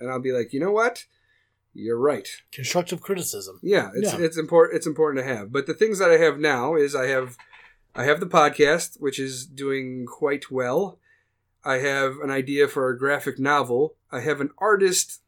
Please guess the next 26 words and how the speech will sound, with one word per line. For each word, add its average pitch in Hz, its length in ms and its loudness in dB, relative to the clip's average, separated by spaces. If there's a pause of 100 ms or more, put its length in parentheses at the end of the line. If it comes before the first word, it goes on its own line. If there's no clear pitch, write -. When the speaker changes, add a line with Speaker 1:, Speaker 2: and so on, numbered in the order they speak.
(320)
Speaker 1:
that 156 240 6
is 147 360 -2 (680)
in, 160 560 -2
you 170 100 0
know, 139 220 -2 (100)
hit, 180 320 0
hit 170 160 -2
or 160 80 6
miss, 147 460 -2 (220)
but 147 280 2
sh-, - 200 -6 (180)
you 151 140 -4
know, 139 120 -2
that 156 160 2
person 151 240 0
has 143 120 -6
a 131 60 -4
life 131 220 0
too. 143 380 0 (540)
So 156 460 6
I, 156 280 6
the, 156 540 6
the 139 460 0
graphic 185 340 2
novel 165 300 4
idea 135 480 2